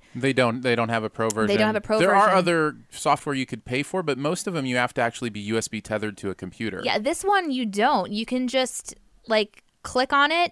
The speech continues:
Speaker 2: and you can record your screen. So whether you're wanting to show somebody how to use a program or you're wanting to do something, like, with Clash of Clans or whatever, I just thought I'd pass it along 'cause it's a pretty smooth app and it works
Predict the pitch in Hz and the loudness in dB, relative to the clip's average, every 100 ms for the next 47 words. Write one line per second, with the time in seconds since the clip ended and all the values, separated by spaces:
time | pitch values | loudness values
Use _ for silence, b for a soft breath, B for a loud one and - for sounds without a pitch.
0 | _ 220 220 220 214 214 214 220 233 233 | _ -4 0 0 -2 -2 -4 -2 -2 -2
1 | - 233 233 233 - 214 220 262 - 240 | -2 -2 -2 -6 -6 -4 -2 -2 0 0
2 | 240 254 254 233 226 233 208 190 - 214 | 2 0 -2 0 0 0 -2 -4 -2 0
3 | 220 240 233 226 226 214 208 196 185 208 | 0 -2 0 0 0 0 0 -2 -4 -6
4 | 185 - 240 262 269 269 269 269 262 262 | -8 -4 -2 0 -2 -4 -2 0 -2 -4
5 | - b b b b 226 226 220 220 214 | -10 b b b b 2 4 4 2 -2
6 | 202 202 202 202 202 196 196 196 190 190 | 0 0 0 -4 -4 -4 -2 -2 -4 -4
7 | 185 185 175 175 - 170 170 170 - 247 | -4 -4 -6 -8 -4 -2 -2 -8 -4 -2
8 | 247 214 190 359 254 196 185 190 B B | 0 -2 2 4 4 2 -2 -4 B B
9 | B 226 233 247 202 - 202 208 190 180 | B -4 0 0 0 0 -2 0 0 2
10 | 180 175 180 202 190 247 240 - 294 349 | 2 0 -2 -2 -2 -2 -6 -4 -2 -2
11 | 349 - - 208 240 269 202 185 254 269 | -2 -4 -2 0 0 0 0 0 0 0
12 | 202 - 185 226 - | -4 -2 0 0 0